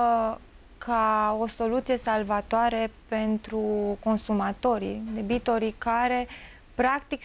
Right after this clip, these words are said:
se află într-o situație delicată, în sensul în care, la momentul actual,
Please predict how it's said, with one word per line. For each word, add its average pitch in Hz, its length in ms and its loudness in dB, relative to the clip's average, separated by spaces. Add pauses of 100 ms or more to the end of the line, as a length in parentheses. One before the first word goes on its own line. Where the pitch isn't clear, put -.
se 254 60 -2
află 247 300 0
într-o 233 220 -2
situație 233 460 -2
delicată, 220 880 0
în 247 200 2
sensul 269 400 -2
în 220 140 0
care, 247 400 0
la 240 140 2
momentul 240 520 2
actual, 226 540 0